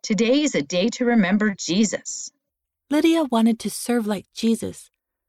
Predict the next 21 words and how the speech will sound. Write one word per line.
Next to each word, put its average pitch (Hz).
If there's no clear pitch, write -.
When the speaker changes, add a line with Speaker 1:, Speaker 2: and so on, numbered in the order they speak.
Speaker 2:
so 269
she 247
jumped 311
out 285
of 254
bed. 202
For 208
the 202
rest 220
of 240
the 226
day, 220
she 233
worked 208
hard. 190
She -
cleaned 247
the 254
floor, 226
washed 226
clothes, 208